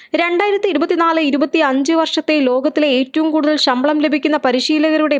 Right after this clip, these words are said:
പട്ടികയാണിത്. ജനകീയനും ഏറെ ആരാധകരുമുള്ള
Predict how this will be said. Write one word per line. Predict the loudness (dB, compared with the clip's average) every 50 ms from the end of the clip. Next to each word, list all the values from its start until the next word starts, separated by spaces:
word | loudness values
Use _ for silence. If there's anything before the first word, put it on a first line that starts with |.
| -2 -4
പട്ടികയാണിത്. | -6 -4 -2 -2 0 0 2 2 2 2 2 0 0 -2 -4 _ _ _ _ _ _ _ -8
ജനകീയനും | -4 -2 0 0 0 0 0 0 2 2 0 0 -2 -2 -4 -2 -2
ഏറെ | 0 0 0 0 0 0 0 0
ആരാധകരുമുള്ള | 2 2 2 0 0 0 0 0 0 0 0 2 2 2 0